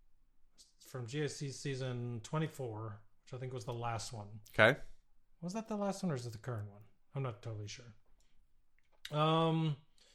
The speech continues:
Speaker 1: but let's see here. Hundred percent win rate with, uh, Sith Triumvirate, Barriss, and, uh, Sith Marauder. Thirteen, seen thirteen times. So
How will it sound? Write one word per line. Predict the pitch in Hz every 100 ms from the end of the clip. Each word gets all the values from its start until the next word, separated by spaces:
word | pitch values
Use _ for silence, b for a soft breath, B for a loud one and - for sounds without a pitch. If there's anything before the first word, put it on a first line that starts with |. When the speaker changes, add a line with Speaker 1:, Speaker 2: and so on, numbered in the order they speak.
| - - -
Speaker 1:
but | 156
let's | 180
see | - 180 165
here. | 165 160 151 -
Hundred | 123 208 233
percent | 170 214 196 160
win | 180
rate | 170 170 165 147
with, | 151 143 - - - - - - - - - - _ _ - _ - - -
uh, | 151 139 135 135 135 135 135 131 131 131 - - - - - - - - - - -
Sith | - 214 -
Triumvirate, | 202 185 180 180 180 180 - - 123
Barriss, | 151 165 160 151 - 151
and, | 139 139 139 139 139
uh, | 135 131 - - - -
Sith | - 156 147
Marauder. | 127 120 117 113 135 139 - - - _ 180
Thirteen, | 196 - 170 147 -
seen | - 202 180
thirteen | 185 180 - 151 135
times. | 139 110 110 -
So | 135 123